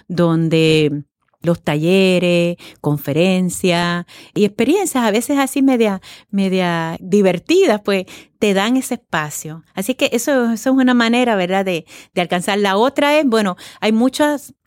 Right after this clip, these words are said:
eh, grupos que están saliendo a hacer misión. Y cuando digo, uno dice, "Voy a hacer misión", ¿qué es lo que viene a la mente? Voy a cruzar el charco, porque yo, no se hace misión en Puerto Rico,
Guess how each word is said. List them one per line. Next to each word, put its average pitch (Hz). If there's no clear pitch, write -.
eh, 208
grupos 247
que 226
están 185
saliendo 208
a -
hacer 165
misión. 147
Y 208
cuando 175
digo, 214
uno 233
dice, 254
"Voy 202
a 320
hacer 339
misión", 170
¿qué 208
es 220
lo 269
que 277
viene 269
a 262
la 262
mente? 269
Voy 220
a 277
cruzar 294
el 196
charco, 285
porque 190
yo, 202
no 185
se 269
hace 403
misión 302
en 196
Puerto 147
Rico, 185